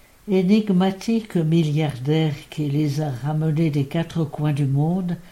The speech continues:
et adoptés lorsqu'elles étaient bébés, Maya d'Apliez et ses sœurs se retrouvent dans la maison de leur enfance, Atlantis, un magnifique château sur les bords du lac de Genève.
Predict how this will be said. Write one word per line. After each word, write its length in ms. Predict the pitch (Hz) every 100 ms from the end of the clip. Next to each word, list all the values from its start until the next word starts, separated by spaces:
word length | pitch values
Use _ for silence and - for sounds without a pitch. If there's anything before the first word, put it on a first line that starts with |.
| - - - 160
et 120 | 156
adoptés 760 | 143 160 160 - - 202 220 208 -
lorsqu'elles 560 | 143 143 - 147 131 147
étaient 240 | 139 156
bébés, 500 | 143 156 151 160 180 - - - - - - -
Maya 540 | 175 185 180 185 214 208
d'Apliez 840 | 185 175 170 147 156 175 202 180
et 60 |
ses 200 | 156 151
sœurs 500 | 127 - 151 151 160 156 - - - - 190
se 160 | 202
retrouvent 800 | 190 190 190 - 208 202 180 175
dans 160 | 170 175
la 120 | 170
maison 360 | 165 156 180 190
de 120 | 175
leur 260 | 160 151
enfance, 580 | 139 127 147 147 170 - - - -
Atlantis, 880 | 165 165 147 127 - 135 160 175 196 190 - - - - 196
un 120 | 175
magnifique 600 | 180 202 202 202 220 208
château 600 | - 160 147 - 151 147 165
sur 220 | - 160
les 140 | 160
bords 340 | 135 151 165 143
du 180 | 156
lac 360 | 143 151 151 139
de 120 | 143
Genève. 600 | 143 139 123 127 120 120